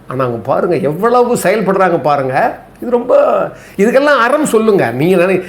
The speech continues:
நீங்க நானு சொல்லி பிரயோஜனமே கிடையாது. அறம் பார்த்து கொண்டே இருக்கிறது.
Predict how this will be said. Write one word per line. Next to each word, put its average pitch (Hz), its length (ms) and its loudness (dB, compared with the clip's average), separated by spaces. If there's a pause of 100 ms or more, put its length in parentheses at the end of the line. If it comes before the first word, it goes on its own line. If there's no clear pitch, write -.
(120)
நீங்க 220 420 2
நானு 196 600 2
சொல்லி 196 220 2
பிரயோஜனமே 196 320 4
கிடையாது. 175 300 2
அறம் 156 320 -2
பார்த்து 156 320 -2
கொண்டே 160 240 0
இருக்கிறது. 131 460 -6